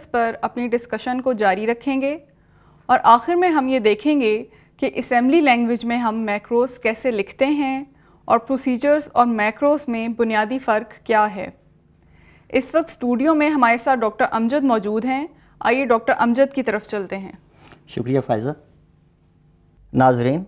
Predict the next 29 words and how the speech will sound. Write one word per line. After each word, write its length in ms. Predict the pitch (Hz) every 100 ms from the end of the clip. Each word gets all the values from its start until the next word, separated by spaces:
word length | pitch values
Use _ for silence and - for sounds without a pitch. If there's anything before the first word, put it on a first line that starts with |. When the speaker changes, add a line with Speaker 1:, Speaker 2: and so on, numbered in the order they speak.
| - _ _ _ - _ _
Speaker 2:
पिछले 240 | 165 - 208
प्रोग्राम 400 | 202 156 139 151
में 160 | 160 156
हमने 360 | 131 120 135 131
प्रोसीजर्स 560 | 135 127 - 151 170 -
के 100 | 131
बारे 280 | 117 120 127
में 260 | 120 131 - _
कुछ 200 | - -
बुनियादी 440 | 120 131 131 135 143
बातों 280 | 120 110 127
का 120 | 120
जिक्र 280 | 110 113 107
किया 240 | 107 98
था 140 | 90 - - _ _ _ _ _ - - - - - -
और 140 | 123
ये 180 | 123 156
देखा 340 | 139 147 190 185
था 240 | 185 170 170
कि 160 | 160 143
हम 320 | 123 131 135 147 - - -
असेंबली 460 | 117 - 180 196
लैंग्वेज 460 | 151 131 135 139 139
में 220 | 135 135
प्रोसीजर्स 800 | 123 117 127 120 123 127 123 - - _ _
किस 180 | 165 -
तरह 160 | 143 117
लिखते 360 | 110 110 - 165
हैं 180 | 185